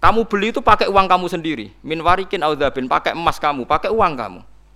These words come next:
Kemudian budak yang kamu beli itu kerja untuk orang lain. Dan hasilnya pun dikasihkan orang lain. Ayyukum sarrahu dzalik. Kowe seneng di budak sing ngono iku. Jare wong kafir, "Oh, tak pateni nek ana budak, tak idek-idek."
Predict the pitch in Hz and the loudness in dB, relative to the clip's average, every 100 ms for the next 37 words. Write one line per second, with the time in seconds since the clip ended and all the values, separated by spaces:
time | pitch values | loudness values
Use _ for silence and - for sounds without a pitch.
0 | - - _ _ - 208 226 254 254 196 | -20 -20 _ _ -2 0 2 4 4 4
1 | 180 220 208 202 208 208 185 214 233 254 | 2 4 4 4 2 2 -4 -2 -2 0
2 | 233 - 233 233 208 214 208 208 165 123 | -2 4 6 6 4 2 4 2 0 -4
3 | - - _ _ _ _ _ _ - 208 | -10 -20 _ _ _ _ _ _ 4 8
4 | 185 190 233 240 277 285 220 190 185 214 | 10 10 8 8 6 4 6 4 4 6
5 | 202 185 175 170 156 127 120 190 208 214 | 6 8 4 4 2 0 0 -2 0 0
6 | 220 196 185 175 175 160 160 139 - _ | -2 0 -2 0 -2 0 -2 -2 -8 _
7 | _ _ - 220 226 196 143 131 143 - | _ _ 4 4 6 2 0 -2 -4 0
8 | 160 - 123 120 113 - - _ _ _ | 0 0 -6 -6 -8 -12 -20 _ _ _
9 | _ - 165 202 214 233 262 403 - - | _ -4 -4 0 -2 -2 -4 -4 -6 0
10 | 170 175 170 151 131 131 123 - 104 107 | 0 2 0 0 0 -2 -4 -6 -6 -8
11 | 113 - 127 - 127 123 147 | -16 -12 -12 -8 -8 -4 -6